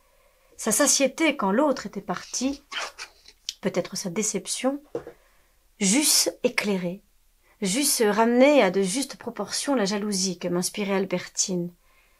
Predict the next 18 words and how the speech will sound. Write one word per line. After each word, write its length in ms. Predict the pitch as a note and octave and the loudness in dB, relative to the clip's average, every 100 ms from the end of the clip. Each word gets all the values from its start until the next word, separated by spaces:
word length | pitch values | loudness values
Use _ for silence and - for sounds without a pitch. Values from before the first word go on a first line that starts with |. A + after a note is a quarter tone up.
| _ _ | _ _
parce 200 | F3+ - | -6 -4
que 80 | G3 | -2
la 120 | F#3 | 0
voyant 320 | F3+ F#3 G3+ | 2 2 2
ainsi 340 | F#3 F3 - G#3 | 2 0 -2 -2
les 160 | F#3 | -2
éprouver, 580 | F3 - F3 E3+ G3 B3 _ _ _ _ _ | -4 -8 -10 -4 -6 -6 _ _ _ _ _
j'aurais 300 | - F#3+ F#3+ | -8 -6 -6
pris 140 | G#3+ | -2
la 100 | F#3+ | 0
mesure 580 | F#3+ G3 F3+ F3+ G3+ A3+ - | 0 0 -4 -6 -6 -10 -8
et 100 | F3 | -6
découvert 380 | F#3+ - G3 F#3+ | -6 -6 -4 -2
la 100 | F3 | -2
limite 600 | F3+ F#3 F#3+ - - - - | 0 -2 -4 -10 -20 -18 -8
de 80 | G3 | -6
ses 180 | - | -6
plaisirs. 640 | G3 G3 F3 F3 E3+ F3+ | -6 -4 -4 -4 -6 -10